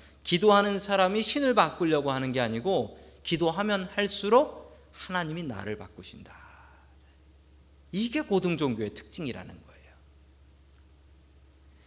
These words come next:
여러분, 그러므로 우리가 구할 뜻이 무엇입니까? 물론 여러분, 기도하러 올 때 내 뜻 갖고 왔지요. 내 기도 제목 갖고 왔지요. 그런데 여러분,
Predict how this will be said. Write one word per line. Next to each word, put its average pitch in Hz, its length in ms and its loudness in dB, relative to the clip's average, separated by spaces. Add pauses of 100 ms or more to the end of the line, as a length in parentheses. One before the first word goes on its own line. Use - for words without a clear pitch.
(140)
여러분, 240 280 4
그러므로 202 880 2 (160)
우리가 233 480 2
구할 214 300 2
뜻이 233 240 -4
무엇입니까? 160 800 -2 (360)
물론 247 280 6
여러분, 196 360 6
기도하러 190 400 2
올 170 140 -2
때 202 120 0
내 165 180 4
뜻 214 120 -4
갖고 180 240 4
왔지요. 131 800 0
내 151 140 8
기도 208 240 4
제목 208 280 2
갖고 151 260 2
왔지요. 113 680 -2 (420)
그런데 220 280 6
여러분, 190 500 6